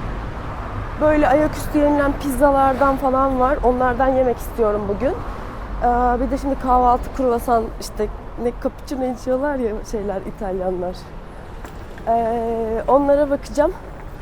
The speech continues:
Ay bir uyumuşum, çok güzel uyumuşum. <laughs> Aşırı iyi uyumuşum. Gece iki kişi geldi. Yanıyor mu?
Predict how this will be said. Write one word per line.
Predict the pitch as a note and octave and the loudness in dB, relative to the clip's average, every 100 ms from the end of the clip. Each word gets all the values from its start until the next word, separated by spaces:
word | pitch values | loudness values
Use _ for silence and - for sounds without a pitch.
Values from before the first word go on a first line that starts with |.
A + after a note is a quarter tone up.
| - - | -12 0
Ay | B3 B3 | 2 2
bir | B3 | 2
uyumuşum, | B3 B3+ C4 - | 2 2 0 -4
çok | A#3 G#3+ - | -8 -8 -8
güzel | G3 | -4
uyumuşum. | G3 F3+ G#3+ B3+ B3 A3 A#3 G3 - - - | -2 -2 -2 -4 -4 -2 0 -2 -4 -10 -10
<laughs> | - G4+ G#4+ F#4+ D#4+ - | -10 -6 -4 -4 -4 4
Aşırı | C#4+ C#4+ D4 C#4+ | 4 6 2 4
iyi | C#4 C4+ | 4 4
uyumuşum. | B3+ A#3+ A#3 D4 D4 - - - - - - - - - - | 4 2 -2 -2 -4 -6 -8 -8 -8 -8 -8 -8 -6 -6 -2
Gece | E4+ D#4+ F4 | -2 0 -2
iki | F4+ F#4 | -4 -6
kişi | - G#4 | -2 4
geldi. | A4 F#4+ E4 D#4 C#4 G#4+ D5+ - - - - - - - - - - - - C#4 | 8 10 10 10 6 4 2 -4 -8 -8 -8 -8 -10 -10 -12 -12 -12 -12 -8 -6
Yanıyor | C#4+ E4 | -4 -2
mu? | D4+ | -2